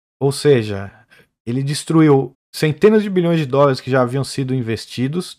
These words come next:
todo o investimento já feito, todos os sonhos das pessoas que ir-, iriam de alguma forma se beneficiar com isso, né? Milhares de empregos com uma, uma simples canetada. Olha o poder que tem uma ordem executiva, né?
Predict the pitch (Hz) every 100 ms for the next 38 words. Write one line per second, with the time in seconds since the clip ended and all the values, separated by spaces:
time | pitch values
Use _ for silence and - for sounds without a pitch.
0 | _ 139 151 139 127 - 113 - 107 123
1 | 135 - 113 139 - _ _ 190 160 160
2 | 143 151 170 196 151 127 123 123 - 135
3 | 139 127 - 107 101 98 104 107 120 110
4 | 117 123 113 110 123 - - 123 110 -
5 | 110 117 107 - - 110 127 - 107 113
6 | 175 - 113 107 175 - _ _ _ 131
7 | 143 170 165 165 202 156 143 131 120 165
8 | 143 120 - _ _ _ _ _ - 165
9 | 190 - _ 147 165 - - 214 220 202
10 | - 165 147 120 101 98 98 - 143 165
11 | - 147 120 151 165 - 110 - 123 110
12 | 107 101 95 98 104 - - - 92 85
13 | 87 110 143